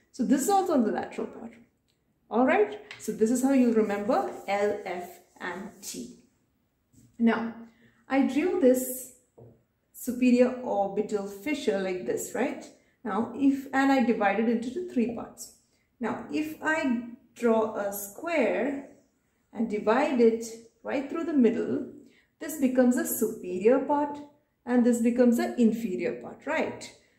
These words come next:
So, additionally to what I've mentioned,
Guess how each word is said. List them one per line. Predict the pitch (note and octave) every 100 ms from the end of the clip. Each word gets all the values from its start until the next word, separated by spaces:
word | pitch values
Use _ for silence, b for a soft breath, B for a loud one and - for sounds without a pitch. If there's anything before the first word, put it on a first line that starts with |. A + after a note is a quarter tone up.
| b
So, | b - G#3 D4+ F4+ - - _ _ _ _ _ _ _ _
additionally | G3+ F#3+ A#3 B3+ E4 G4 F#4+ F#4
to | C#4+
what | A3+ A#3+
I've | A3+ A3 F3+
mentioned, | E3 F#3+ - - A3+ -